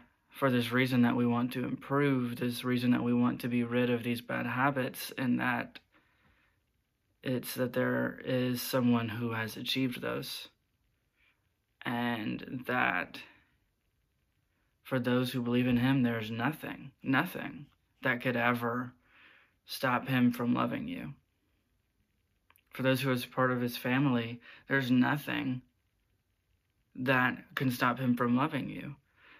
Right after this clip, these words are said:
And I mean, that's even if you've never been on your self-help kick, even if you've failed your self-help kick,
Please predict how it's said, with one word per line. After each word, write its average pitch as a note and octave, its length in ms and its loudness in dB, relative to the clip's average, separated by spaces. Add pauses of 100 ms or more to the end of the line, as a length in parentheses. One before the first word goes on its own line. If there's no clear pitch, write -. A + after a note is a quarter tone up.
(140)
And C3+ 180 4
I C3 120 6
mean, B2 600 6
that's - 540 0 (160)
even C#3 440 2
if D#3+ 360 0
you've A#2+ 440 -2
never B2 360 2
been A#2+ 180 0
on A#2 160 0
your A2+ 140 -6
self-help B2 560 -4
kick, - 340 -6 (560)
even C3 220 0
if B2 160 2
you've A#2+ 140 -4
failed D3 360 0
your A#2+ 120 0
self-help B2 520 -6
kick, B2 300 -4